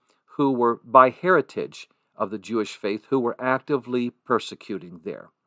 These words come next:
They weren't following Messiah. They were following the fact of, uh, wanting to persecute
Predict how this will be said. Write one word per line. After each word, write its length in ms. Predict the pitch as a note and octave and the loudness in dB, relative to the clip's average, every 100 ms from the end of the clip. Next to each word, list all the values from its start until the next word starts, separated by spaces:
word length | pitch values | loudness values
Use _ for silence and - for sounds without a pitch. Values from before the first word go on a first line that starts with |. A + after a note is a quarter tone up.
| _ _ _ _ | _ _ _ _
They 240 | G#2 B2 | 0 2
weren't 420 | B2+ B2 D#3 B2 - | 2 6 6 4 -2
following 600 | - D3+ D3+ C#3 A2 G2 | 0 4 6 4 0 -4
Messiah. 640 | F#2+ - G2 F#2 G2+ G#2 - _ _ | -10 -6 -4 -4 -4 -6 -8 _ _
They 260 | G2 B2 | 0 2
were 160 | C3+ C3 | 4 0
following 720 | - - A2+ G#2+ G#2+ G#2+ G#2+ | 0 2 4 4 2 -2 -6
the 80 | G2 | -14
fact 460 | - G#2+ G2+ - - | -6 -4 -4 -6 -8
of, 260 | G2+ F#2 - | -8 -8 -12
uh, 340 | F2 F2+ F2+ - F2+ _ F#2+ A#2 | -14 -12 -12 -14 -20 _ _ 0
wanting 280 | A#2+ B2 B2 | 4 4 2
to 120 | C#3+ | 0
persecute 640 | - F#3+ - F#3 A#2+ - | 6 6 4 -4 -4 -4